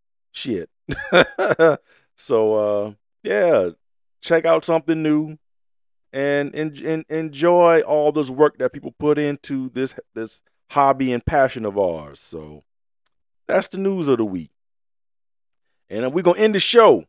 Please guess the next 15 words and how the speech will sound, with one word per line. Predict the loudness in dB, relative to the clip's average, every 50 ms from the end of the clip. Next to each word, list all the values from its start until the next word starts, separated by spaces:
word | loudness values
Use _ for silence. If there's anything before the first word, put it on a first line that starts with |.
| _ _ _ _ _ _ _ _ _
with | _ -10 -4
my | 0 0 0
favorite | 0 0 0 0 2 2 0 -2
segment, | -4 -2 4 4 4 4 4 -2 -4 -4 -2 -4
the | -4
memory | -4 -2 -2 -2 -2 -2 0 -2 -2 0 2
of | 4 2 2 2 _
the | -4
week. | -4 -4 -4 -6 -4 -4 -6 -6 -10 _ _ _ _ _ _ _ _ _ _ _ _ _ _ _
So | -18 -16 -4 0 2 2 4 4 2 2 0 0 -2 -6 -12 -16 _ _ _ _ _ _ _ _ _ _ _ _ _ _ _ _ _ _ _ _ _ _
I | -6 -2 -2 -2
thought | -2 2 2 2 4 4
about, | 2 2 2 4 6 6 6 4
um, | 4 2 2 2 2 0 0 -2 -8 -16 _ _ _ _ _ _ _ _ _ _ _ _ _ _ _ _ _ _
randomly | _ 0 0 2 2 0 -2 -6 -6 -6 -6 -6 -6 -8 -10